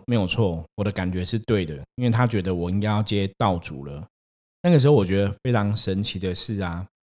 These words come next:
其实这个师姐怎么会知道说我其实最近对道主是非常有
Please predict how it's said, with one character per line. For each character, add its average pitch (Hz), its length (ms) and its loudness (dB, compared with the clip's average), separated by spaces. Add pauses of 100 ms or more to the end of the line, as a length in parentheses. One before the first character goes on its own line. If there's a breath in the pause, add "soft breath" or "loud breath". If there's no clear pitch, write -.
(480)
其 131 160 0
实 135 340 0 (300)
这 175 100 0
个 135 120 2
师 151 240 -2
姐 98 240 -2
怎 92 180 -6
么 95 80 0
会 117 140 2
知 104 200 -6
道 98 220 -2
说 101 400 -2 (600)
我 110 80 -4
其 110 200 -2
实 120 80 0
最 123 180 2
近 113 160 2
对 110 140 0 (120)
道 113 140 2
主 82 200 -8
是 95 260 -6 (160)
非 131 140 2
常 95 260 -2
有 95 160 -2